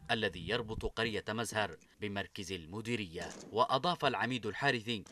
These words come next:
أن قوات الجيش تفرض حصارا خانقا على ميليشيا الحوثي المتمركزة في مركز مديرية باقم وتقطع عنها الإمدادات. وليس بعيدا عن صعدة، تمكنت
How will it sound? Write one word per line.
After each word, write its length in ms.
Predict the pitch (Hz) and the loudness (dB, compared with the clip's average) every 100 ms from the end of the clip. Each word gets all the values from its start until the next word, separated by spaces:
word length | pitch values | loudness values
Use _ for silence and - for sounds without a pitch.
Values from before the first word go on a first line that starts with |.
| - | -4
أن 120 | 113 104 | -2 0
قوات 440 | - 127 147 - | 0 2 2 0
الجيش 400 | - 90 147 - | -4 0 0 0
تفرض 680 | 131 110 101 143 131 110 - | -2 -2 -4 -2 -2 -2 -4
حصارا 600 | 104 - 131 120 90 78 | -4 -2 2 2 2 -8
خانقا 540 | - 131 131 117 127 107 - - | -4 0 0 2 2 2 -6 -4
على 220 | - 110 90 | 2 4 2
ميليشيا 440 | 98 143 - 123 | 0 0 2 2
الحوثي 480 | 107 143 135 131 98 - - | 2 0 2 0 0 -8 -2
المتمركزة 1080 | 117 101 104 - 120 143 - 135 127 127 104 - - - | 0 0 -4 -2 0 0 0 2 2 0 -4 -8 -12 -4
في 160 | 110 | -2
مركز 400 | 95 131 - 113 | 0 -2 -2 -2
مديرية 460 | 120 107 110 123 117 | -2 -4 -4 -2 -2
باقم 480 | 110 135 135 123 110 - - | -4 -4 0 0 0 -2 -8
وتقطع 720 | 98 104 131 - 120 110 107 98 | -4 -2 -2 -2 2 4 4 2
عنها 280 | 113 92 | 0 -2
الإمدادات. 840 | 107 - - - 127 127 123 - - - - - - - - - - - - - - - - - - - | -4 -4 -4 2 4 6 6 6 0 -8 -12 -14 -16 -12 -8 -4 -4 -2 0 0 2 2 2 0 0 2
وليس 300 | 104 127 - | 4 4 4
بعيدا 540 | 135 139 175 151 139 101 | 4 6 4 6 6 6
عن 180 | 131 | 4
صعدة، 460 | 123 143 117 127 113 - - - | 4 4 6 6 4 2 -12 -6
تمكنت 480 | 95 101 - 120 120 | -2 -2 2 4 2